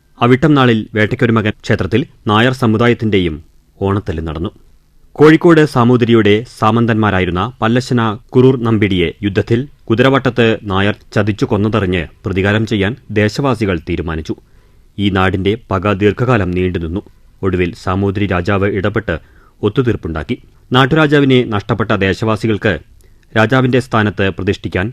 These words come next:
വേട്ടയ്ക്കൊരു മകൻ വിഗ്രഹം സാമൂതിരി നൽകി എന്നാണ് ഇതിനു പിറകിലുള്ള വിശ്വാസം. ദേശവാസികൾ ശത്രുവിനെ പോർവിളിച്ചതിന്റെ സ്മരണ നിലനിർത്തുന്നതിനാണ് ആഘോഷമായി ഓണത്തല്ല് നടത്തുന്നത്.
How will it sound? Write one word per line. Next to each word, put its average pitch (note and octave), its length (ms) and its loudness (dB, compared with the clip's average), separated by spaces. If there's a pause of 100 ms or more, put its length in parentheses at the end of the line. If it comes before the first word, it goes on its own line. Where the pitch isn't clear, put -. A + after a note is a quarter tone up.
(160)
വേട്ടയ്ക്കൊരു B2+ 440 0
മകൻ G2 300 -2
വിഗ്രഹം F2 480 -4 (100)
സാമൂതിരി F#2 500 -4
നൽകി E2+ 500 -4
എന്നാണ് E2+ 380 -6 (360)
ഇതിനു F#2+ 220 -2
പിറകിലുള്ള F2 640 -4 (340)
വിശ്വാസം. G2 400 -6 (680)
ദേശവാസികൾ A#2+ 800 0 (200)
ശത്രുവിനെ B2 480 2
പോർവിളിച്ചതിന്റെ G2+ 840 -2
സ്മരണ F#2+ 440 -4
നിലനിർത്തുന്നതിനാണ് F2+ 880 -4 (460)
ആഘോഷമായി G#2 600 0 (160)
ഓണത്തല്ല് G2+ 580 -2 (260)
നടത്തുന്നത്. F2 460 -8